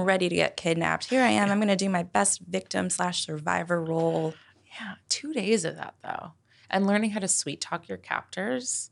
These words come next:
Speaker 1: Mm-hmm.
Speaker 2: That's so creepy. Again, the acting, I think, would come into play there.
Speaker 1: But she also has a very calming voice.
Speaker 2: Mm-hmm.
Speaker 1: So if I, for instance, kidnapped her,
Speaker 2: Mm-hmm.
Speaker 1: she would definitely be able to sweet talk me.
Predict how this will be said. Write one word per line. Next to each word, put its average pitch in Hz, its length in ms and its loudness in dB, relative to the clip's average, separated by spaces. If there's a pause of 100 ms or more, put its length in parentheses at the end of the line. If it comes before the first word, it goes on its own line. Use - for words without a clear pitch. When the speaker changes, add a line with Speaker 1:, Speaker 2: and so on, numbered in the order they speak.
Speaker 1:
Mm-hmm. 180 180 -2 (340)
Speaker 2:
That's - 220 -12
so - 60 -16 (140)
creepy. - 360 -20
Again, 170 260 2
the - 100 0
acting, 143 500 -4
I 170 80 -4
think, - 220 -12
would 147 140 -10
come - 180 -12
into - 500 -10 (220)
play - 240 -4
there. - 340 -8 (320)
Speaker 1:
But 220 120 0
she - 160 0
also 208 300 -2
has 277 160 0
a 240 40 -2
very 175 340 -4
calming 156 580 -6
voice. - 520 -4
Speaker 2:
Mm-hmm. 165 440 -2
Speaker 1:
So 196 280 2
if 185 100 0 (140)
I, 190 400 0 (100)
for 233 80 -4
instance, 240 380 -2
kidnapped 254 380 -2
her, 254 360 -2
Speaker 2:
Mm-hmm. 180 300 -4
Speaker 1:
she 165 160 -4
would 226 80 -2
definitely 165 400 -4
be - 140 -6
able - 120 -6
to - 60 -6
sweet - 220 -4
talk - 240 -6
me. - 280 -8